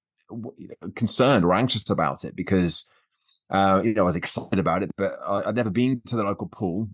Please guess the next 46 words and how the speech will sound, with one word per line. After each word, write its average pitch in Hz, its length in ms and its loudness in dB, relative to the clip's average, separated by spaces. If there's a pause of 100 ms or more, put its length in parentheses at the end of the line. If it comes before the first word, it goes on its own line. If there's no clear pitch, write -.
(140)
Um, 90 400 -2
I'd 90 240 0
never, 92 580 2
I 95 80 0
didn't 110 120 -2
even 98 160 0
know 98 80 2
if 92 120 -2
you 95 60 -6
needed 90 380 -4
a 90 40 -6
coin 110 360 0
for - 80 -6
the 95 60 -2
lookers 95 540 -2
or 90 240 0
how 101 180 2
it 87 140 -10
worked. 95 400 -6
So 113 160 0
there's 120 140 0
all 156 80 2
these 156 140 0 (260)
kind 120 180 -2
of 117 80 -6
this, 117 240 -2 (280)
this 123 180 -2
mystery 120 540 0
around, 104 480 0 (340)
around 110 220 0
what 101 200 -2 (220)
to 107 80 -8
do. 110 300 2 (760)
And, 110 300 2 (320)
you 117 80 -4
know, 104 100 2
goodness, 113 260 0
I 120 60 6
didn't 131 120 0
know 104 120 0
how 107 300 0
to 113 100 -6
get 90 160 -4
better 95 220 -2
at 87 80 -6
swimming, 117 480 -4